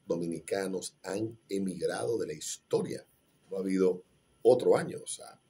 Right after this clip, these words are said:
y eso fue posible porque mucha de esa gente de la clase media tenía visa y se fueron. Se hablan de más de cuatrocientos veinticinco mil dominicanos que se fueron en casi dos años de la República Dominicana. Pues entonces,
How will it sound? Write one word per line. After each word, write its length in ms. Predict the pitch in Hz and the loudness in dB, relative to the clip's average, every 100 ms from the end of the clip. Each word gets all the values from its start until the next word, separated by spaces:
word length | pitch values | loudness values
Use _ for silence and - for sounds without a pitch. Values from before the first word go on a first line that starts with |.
| _ _ _ _ _ - - | _ _ _ _ _ -20 -12
y 80 | - | -8
eso 120 | 92 | -2
fue 140 | 110 | -2
posible 340 | 117 113 110 131 | 0 0 0 0
porque 240 | 92 - | -2 -6
mucha 260 | 82 82 90 | -6 2 4
de 80 | |
esa 140 | 90 95 | 4 2
gente 220 | 90 90 | 0 2
de 60 | 90 | 0
la 40 | |
clase 280 | 87 85 95 | 0 0 2
media 260 | 92 90 85 | 2 2 2
tenía 260 | 80 85 | -2 -2
visa 400 | 87 87 110 113 - _ _ _ _ _ - | -2 0 -2 -2 -8 _ _ _ _ _ -6
y 80 | |
se 120 | - 87 | -2 4
fueron. 280 | 104 92 | 6 6
Se 80 | 82 | 4
hablan 220 | 85 95 | 2 2
de 100 | 95 | 4
más 140 | 90 95 | 4 4
de 80 | 95 | 2
cuatrocientos 520 | 92 90 82 80 80 | 0 0 -2 -6 -6
veinticinco 440 | 78 76 80 76 | -8 -10 -12 -8
mil 140 | 87 107 | -2 2
dominicanos 500 | 107 90 87 98 87 | 2 2 2 2 2
que 60 | |
se 120 | 80 | 0
fueron 220 | 76 101 92 | 0 2 2
en 140 | 78 - | -4 -6
casi 420 | 104 104 - 82 - _ _ | -2 -2 -4 -10 -14 _ _
dos 240 | 90 87 - | -2 -2 0
años 260 | 87 82 76 | -4 -4 -8
de 60 | |
la 100 | 76 | -12
República 420 | 76 76 78 76 | -16 -20 -20 -14
Dominicana. 480 | - - - _ _ _ _ _ _ _ _ _ _ _ _ _ _ | -14 -14 -20 _ _ _ _ _ _ _ _ _ _ _ _ _ _
Pues 160 | 131 139 | 6 8
entonces, 800 | 151 147 143 165 160 - - | 10 8 10 10 10 8 0